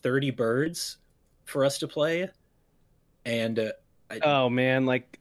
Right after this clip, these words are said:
Speaker 2: okay.
Speaker 1: <laughs>
Speaker 2: Just
Speaker 1: You guys, you guys seem really excited about this.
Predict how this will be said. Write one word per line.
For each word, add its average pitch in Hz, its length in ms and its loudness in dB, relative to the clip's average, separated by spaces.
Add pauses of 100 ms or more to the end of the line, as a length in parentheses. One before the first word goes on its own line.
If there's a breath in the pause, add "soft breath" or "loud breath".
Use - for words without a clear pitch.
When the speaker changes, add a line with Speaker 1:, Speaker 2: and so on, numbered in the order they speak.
(120)
Speaker 2:
okay. 110 540 -6
Speaker 1:
<laughs> - 60 -14
Speaker 2:
Just - 200 0
Speaker 1:
You 214 80 0
guys, - 420 2 (300 loud breath)
you 147 100 -4
guys 180 200 2
seem 175 180 -2
really 156 320 2
excited 165 400 0
about 165 220 -2
this. 170 180 -4